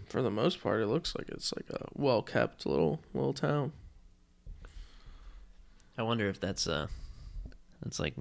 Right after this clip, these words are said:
Speaker 2: big news for them then. Somebody
Speaker 1: Oh,
Speaker 2: go
Speaker 1: I'm
Speaker 2: driving
Speaker 1: sure.
Speaker 2: through their car and smashing
Speaker 1: Yeah.
Speaker 2: into police cruisers
Speaker 1: I'm
Speaker 2: and
Speaker 1: sure it is.
Speaker 2: <laughs> That's probably the talk of the town.
Speaker 1: Man, I'll tell you,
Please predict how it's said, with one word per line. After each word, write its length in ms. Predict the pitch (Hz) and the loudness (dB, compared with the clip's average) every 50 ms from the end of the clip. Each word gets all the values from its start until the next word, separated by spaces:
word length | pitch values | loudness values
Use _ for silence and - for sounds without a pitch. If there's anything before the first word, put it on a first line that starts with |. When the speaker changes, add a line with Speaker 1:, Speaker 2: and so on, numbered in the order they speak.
| - - - - - | -8 -10 -12 -8 -2
Speaker 2:
big 180 | 98 98 98 90 | 0 2 2 2
news 280 | 90 92 92 92 90 - | 2 0 2 2 0 0
for 160 | - - 80 | -2 -2 0
them 180 | 82 82 87 | 0 2 2
then. 220 | 90 87 85 87 - - - - - - | 2 2 2 0 -2 -6 -14 -20 -14 -10
Somebody 340 | - - 98 95 92 92 | -2 0 2 2 4 4
Speaker 1:
Oh, 40 | 85 82 - - - - - - - | 4 2 2 0 -4 -10 -14 0 6
Speaker 2:
go 80 | - 117 | 8 8
Speaker 1:
I'm 60 | 110 | 10
Speaker 2:
driving 320 | 98 113 110 110 110 - | 12 12 12 12 12 10
Speaker 1:
sure. 60 | 104 - | 8 6
Speaker 2:
through 140 | - 107 107 | 6 6 8
their 120 | 104 104 | 8 6
car 360 | 98 - 107 104 104 107 104 | 8 8 8 10 10 10 10
and 240 | 101 98 101 98 85 | 8 8 6 4 2
smashing 460 | - - 117 107 107 110 117 113 107 | 2 4 6 6 8 8 8 8 8
Speaker 1:
Yeah. 60 | 95 104 | 8 6
Speaker 2:
into 120 | 101 98 | 4 4
police 340 | 98 - 110 104 101 - - | 2 4 6 6 6 4 0
cruisers 520 | - - 104 104 101 98 98 101 104 101 | 4 4 6 6 6 6 6 6 6 6
Speaker 1:
I'm 80 | 110 - | 6 4
Speaker 2:
and 80 | 92 90 | 4 4
Speaker 1:
sure 200 | 101 110 123 131 | 4 4 6 6
it 80 | 120 127 | 6 6
is. 580 | 123 123 120 113 117 - - - 131 - - - 143 - - - - | 6 8 8 8 8 8 10 10 10 10 8 4 4 4 2 -4 -8
Speaker 2:
<laughs> 440 | 98 - - - 92 - - - - | -8 -8 -8 -12 -14 -14 -16 -8 -4
That's 240 | - - - 76 - | -2 0 0 0 0
probably 320 | - - 82 78 69 80 | 0 2 2 4 4 2
the 80 | - - | 0 -2
talk 300 | - - - 92 - - | -2 -2 -2 -2 0 -2
of 120 | - 71 | -6 -6
the 80 | - 113 113 82 | -2 -2 -2 0
town. 280 | 69 92 92 110 107 - - - - - - - - - - - - - - - - - - - - - - - - - | 0 0 0 -2 -4 -6 -8 -14 -14 -14 -14 -16 -16 -18 -18 -18 -20 -20 -20 -20 -20 -20 -20 -20 -20 -20 -20 -20 -12 -6
Speaker 1:
Man, 420 | 165 139 127 - 50 50 50 - - - - - | -2 0 0 2 0 0 -2 -4 -8 -12 -6 -4
I'll 120 | 190 220 | -4 -4
tell 260 | - - - 139 156 | -2 2 6 6 8
you, 200 | 131 110 101 143 | 8 6 4 2